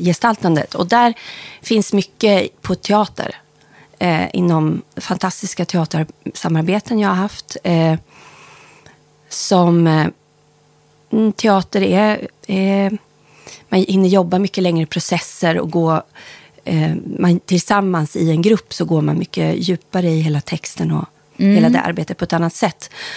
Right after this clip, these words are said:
Speaker 1: Och då går det att öppna upp lager i sig själv och i gruppsamvaron som är,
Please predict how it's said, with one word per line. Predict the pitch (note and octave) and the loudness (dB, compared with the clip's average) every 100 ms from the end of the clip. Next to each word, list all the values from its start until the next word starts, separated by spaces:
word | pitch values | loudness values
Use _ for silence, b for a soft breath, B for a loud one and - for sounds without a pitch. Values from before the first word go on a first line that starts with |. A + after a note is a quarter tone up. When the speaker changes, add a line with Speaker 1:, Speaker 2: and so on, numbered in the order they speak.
| B | B
Speaker 1:
Och | B F#3+ | B 0
då | G3+ | 4
går | F#3+ E3+ | 6 6
det | D#3+ | 6
att | F3 | 2
öppna | - - F3 | 0 0 0
upp | D#3+ - - - | 0 -6 -8 2
lager | F#3+ A#3+ A#3 F3+ D3+ | 4 6 6 4 2
i | D3+ | 0
sig | - D#3+ D#3 | 0 0 0
själv | F3 D#3 F3 | 2 0 -2
och | - - | -6 -4
i | D#3 | -4
gruppsamvaron | C#3+ D3+ - - - - E3 F#3+ G3+ F3 - | -2 -4 -6 -16 -8 -2 0 2 2 0 -4
som | - E3 | -2 0
är, | D3 | 0